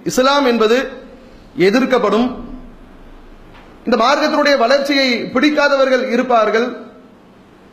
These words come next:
என்ன இருந்த பொழுதும் இந்த மார்க்கம் மேலோங்க செய்யக்கூடியதாக இருக்கும், வளர்ந்து கொண்டே இருக்கும் என்பதாக அல்லாஹ் சொல்லுகிறான். இதற்காகத்தான் இந்த தூதரை நாம் அனுப்பியதாகவும் சொல்லி காட்டுகிறான். இன்று பார்க்கிறோம், அல்லாஹுடைய அருளால்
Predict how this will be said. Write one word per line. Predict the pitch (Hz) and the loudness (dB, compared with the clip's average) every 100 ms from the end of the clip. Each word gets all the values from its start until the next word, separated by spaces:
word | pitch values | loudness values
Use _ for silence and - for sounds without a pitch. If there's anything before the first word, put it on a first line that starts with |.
| - | -4
என்ன | 185 247 294 | 0 2 2
இருந்த | 277 269 302 294 | 2 2 2 2
பொழுதும் | 277 277 311 339 - | 2 0 0 -2 -6
இந்த | 226 226 | -2 0
மார்க்கம் | 220 262 262 254 214 202 | 2 2 0 -2 -2 0
மேலோங்க | 240 269 277 254 | 2 2 2 -2
செய்யக்கூடியதாக | 247 233 226 214 202 190 196 | -2 -4 -2 0 0 0 -2
இருக்கும், | 180 170 180 170 143 - - | -4 -4 -6 -6 -8 -10 -4
வளர்ந்து | 175 277 311 311 | 0 0 0 0
கொண்டே | 277 254 269 | 0 2 2
இருக்கும் | 233 226 226 214 175 156 | 0 0 0 -2 -6 -6
என்பதாக | - 202 196 190 185 | -4 0 0 0 0
அல்லாஹ் | 180 175 | 0 -2
சொல்லுகிறான். | 175 170 160 156 165 - - - - - - - - | -2 -4 -2 -4 -6 -12 -20 -20 -20 -20 -20 -20 -8
இதற்காகத்தான் | - 240 302 302 294 294 294 285 | 0 2 2 2 0 0 0 0
இந்த | 254 | 0
தூதரை | 254 277 277 269 | -2 0 0 0
நாம் | 247 240 202 | 0 -2 -2
அனுப்பியதாகவும் | 196 240 254 240 220 233 | -4 -2 0 0 0 -4
சொல்லி | 220 190 | -6 -6
காட்டுகிறான். | 196 180 175 165 151 160 - - - - - - - - - - | -4 -4 -4 -6 -6 -8 -14 -20 -20 -20 -20 -20 -20 -20 -20 -10
இன்று | 185 202 | -2 0
பார்க்கிறோம், | 196 233 254 254 254 214 | 2 0 2 0 0 0
அல்லாஹுடைய | 214 240 240 240 | 2 2 4 2
அருளால் | 202 247 247 226 - - | 2 2 2 0 -2 -10